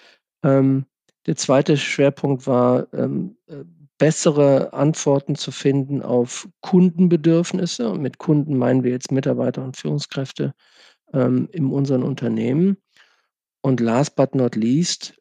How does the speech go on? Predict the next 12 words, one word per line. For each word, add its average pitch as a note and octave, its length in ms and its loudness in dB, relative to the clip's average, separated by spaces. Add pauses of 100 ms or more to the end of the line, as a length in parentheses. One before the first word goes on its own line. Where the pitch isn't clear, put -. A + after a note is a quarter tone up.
(120)
äh, A#2+ 220 0
äh, - 600 -12 (100)
Prozessgestaltung, C#3 1400 0 (500)
äh, B2+ 340 0
I-T-Unterstützung, C3+ 1300 0 (260)
Digitalisierung B2+ 1080 0 (360)
und D#3+ 140 -4
Operating A2+ 580 0
Modell G#2+ 380 0
in G#2+ 160 -4
H - 320 -8
R. - 220 -12